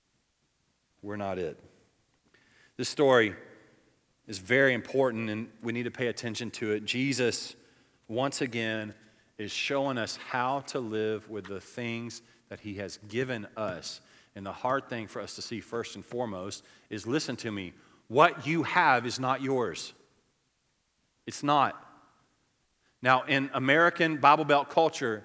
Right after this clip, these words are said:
it is really hard for us to wrap our head around it. And there's, there's just,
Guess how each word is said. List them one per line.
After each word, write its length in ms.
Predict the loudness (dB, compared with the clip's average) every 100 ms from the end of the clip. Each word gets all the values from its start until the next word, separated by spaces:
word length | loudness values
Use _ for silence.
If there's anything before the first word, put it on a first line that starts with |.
| -16 _ _ _ _ _ -2
it 120 | -2
is 140 | -2
really 420 | -2 6 6 6
hard 380 | 2 2 6 6
for 200 | 4 -4
us 300 | 0 0 -2 -8
to 100 | -2
wrap 240 | 2 2
our 80 | 0
head 200 | 0 0
around 220 | 0 -2
it. 100 | -4
And 100 | -6
there's, 180 | -8 -8 -4
there's 260 | -2 -2
just, 280 | -2 -6 -8